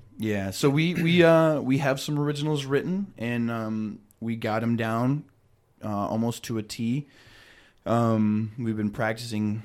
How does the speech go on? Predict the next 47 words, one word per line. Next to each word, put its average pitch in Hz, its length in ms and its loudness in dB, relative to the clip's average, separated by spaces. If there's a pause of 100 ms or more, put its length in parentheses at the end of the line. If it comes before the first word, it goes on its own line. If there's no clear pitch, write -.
(240)
semi-diligently 104 960 -4
as 113 80 -6
best 104 260 -4
as 92 100 -14
we 92 80 -10
can. 104 440 -6
And, 107 280 -2
l-, - 280 -10 (120)
I - 60 -12
mean, 107 180 -4
really, 139 300 2
as 110 100 -2
soon 170 200 0
as 151 100 -2
these 147 160 -4
bars, 135 320 0
well, 113 160 2
I 104 80 0
mean, 95 240 -6 (420)
all 104 140 -10
the 104 80 -10
bars 110 260 -8
are 101 80 -12
pretty 104 200 -12
much 92 160 -10
open 92 260 -8
now, 110 220 -4
but, 85 200 -10 (600)
uh, 98 380 -4 (640)
we, 104 220 -4
we 107 240 -2
wanna 107 280 -2
try 110 180 -4
to, 107 80 -2
like, 104 280 -4 (240)
uh, 95 320 -6
set 110 220 -4
up, 101 160 -4
like, 95 160 -6
a, 98 40 -6
maybe 107 300 -2
just, 104 200 -8
like, 107 100 -6
an 104 100 -2
open 107 300 -2
mic 104 260 -2
night 104 340 -4